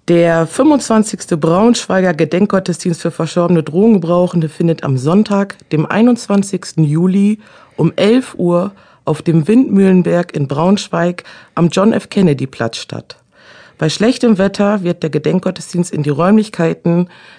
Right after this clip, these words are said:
des Café Relax der Drops Braunschweig verlegt.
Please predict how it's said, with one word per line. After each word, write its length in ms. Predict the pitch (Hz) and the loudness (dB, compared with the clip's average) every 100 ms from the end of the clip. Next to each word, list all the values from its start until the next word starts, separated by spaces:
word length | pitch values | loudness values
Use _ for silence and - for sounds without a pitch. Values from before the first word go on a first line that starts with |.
| - | -6
des 120 | 165 | -4
Café 320 | - 226 214 | -2 0 2
Relax 520 | 165 160 165 185 - - | 4 4 2 -2 -6 -6
der 140 | 160 | -4
Drops 360 | 147 170 - - | -2 -4 -6 -12
Braunschweig 560 | 131 151 151 143 139 | -4 -2 -2 -6 -8
verlegt. 680 | - 135 123 123 - - - | -6 -4 -4 -8 -14 -20 -20